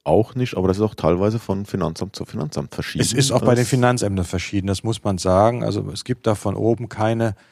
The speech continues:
Speaker 2: keine klare Weisung mehr. Äh, aber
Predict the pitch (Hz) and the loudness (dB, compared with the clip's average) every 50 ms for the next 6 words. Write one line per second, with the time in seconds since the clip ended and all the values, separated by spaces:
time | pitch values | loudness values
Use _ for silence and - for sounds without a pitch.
0 | _ _ _ _ _ - 95 104 107 107 104 - 104 101 104 104 107 110 104 101 | _ _ _ _ _ -4 -2 -2 -2 -2 -2 0 2 4 4 6 6 4 2 0
1 | 95 - _ _ _ 87 87 85 92 104 117 117 131 131 131 127 131 127 131 135 | -2 -6 _ _ _ -4 -2 0 2 2 2 2 0 0 0 0 2 2 2 2
2 | 131 127 - _ _ _ _ _ _ _ _ _ _ _ _ - - 104 107 107 | 0 -2 -8 _ _ _ _ _ _ _ _ _ _ _ _ -6 -2 0 2 4
3 | 104 107 107 107 - - 95 92 98 107 104 113 110 110 110 98 | 4 4 4 2 0 -2 -2 0 2 2 4 6 6 6 4 2